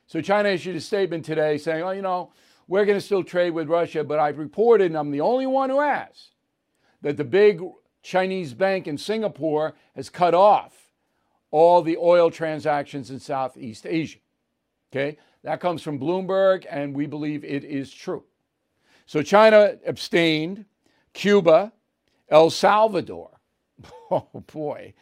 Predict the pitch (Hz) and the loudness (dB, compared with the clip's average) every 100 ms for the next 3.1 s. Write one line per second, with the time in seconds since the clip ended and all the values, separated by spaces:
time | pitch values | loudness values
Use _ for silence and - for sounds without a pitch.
0 | _ _ _ _ 190 220 214 208 175 180 | _ _ _ _ 2 2 2 0 2 0
1 | 220 _ _ _ _ - 160 160 185 180 | -2 _ _ _ _ -2 2 6 8 8
2 | 160 147 165 - 139 160 160 143 - - | 8 4 -2 -4 0 4 4 2 -4 -14